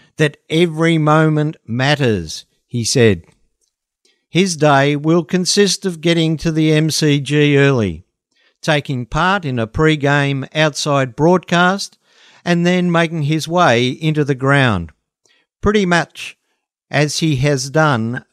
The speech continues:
for most of his thirty years as a professional broadcaster. "In two thousand and twenty, it was so strange," he said. "My team, Geelong, was in it, but because it was a night game,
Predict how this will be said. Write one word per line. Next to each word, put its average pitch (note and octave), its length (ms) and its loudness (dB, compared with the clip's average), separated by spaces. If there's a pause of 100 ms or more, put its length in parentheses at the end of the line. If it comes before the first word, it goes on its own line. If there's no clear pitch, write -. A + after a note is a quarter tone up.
for D3+ 260 0
most D#3+ 480 0
of D3+ 140 -4
his D3+ 220 -4
thirty D#3 360 0
years C#3 600 -2 (300)
as C#3+ 180 -2
a C#3 160 0
professional C3+ 680 -6
broadcaster. G#2+ 960 -2 (1040)
"In D3+ 180 -2
two G3 220 0
thousand D#3+ 460 -2
and C3+ 140 -6
twenty, C3 500 -6 (340)
it C#3+ 160 -4
was C#3 360 2
so C#3 380 0
strange," G#2 880 -2
he G2 120 -4
said. F2+ 400 0 (680)
"My D3 260 0
team, B2 420 -4
Geelong, C3 580 0
was C3+ 180 -2
in G3 160 2
it, A#2+ 180 -4 (540)
but D3+ 220 -2
because C3 640 -2
it B2+ 140 -8
was A#2+ 160 -6
a B2 60 -2
night E3+ 340 0
game, F2 420 -6